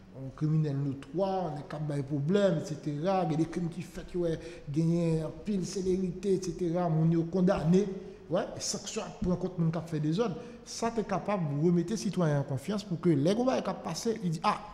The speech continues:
je suis capable de porter coup de main, pas parce que moi, la justice là, marché. Mais là, ouais, parfois, mon yo, qui fait des ordres là, en toute impunité, à pas agir. Parfois, il a arrêté, et puis quelques temps après, ouais, on est là,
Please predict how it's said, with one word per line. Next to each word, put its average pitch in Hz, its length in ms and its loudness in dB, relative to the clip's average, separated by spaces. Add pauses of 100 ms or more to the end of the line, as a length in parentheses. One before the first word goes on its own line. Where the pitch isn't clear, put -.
(160)
je 143 60 -6
suis 143 80 -8
capable 175 380 -2
de - 40 -12
porter 160 240 2
coup 160 160 2
de 143 100 6
main, 143 100 6
pas 247 300 2
parce 160 160 -4
que - 60 2
moi, 165 220 8
la 190 80 8
justice - 260 -2
là, 180 220 0
marché. 233 320 0 (320)
Mais 247 100 2
là, 302 160 6
ouais, 202 160 8
parfois, 185 320 2
mon 185 220 4
yo, 202 240 6
qui 202 80 0 (100)
fait 190 100 2
des 165 220 6
ordres 139 160 0
là, 139 240 -2 (220)
en 202 80 -2
toute 190 180 0
impunité, 180 460 4
à 151 80 2
pas 156 100 -2
agir. 139 180 0
Parfois, 180 600 0
il 180 60 2
a 180 80 4
arrêté, 190 360 4
et 165 60 6
puis 160 180 4
quelques - 240 -4
temps 165 140 -2
après, 160 160 2
ouais, 156 260 8
on 156 40 4
est 151 100 4
là, 151 120 2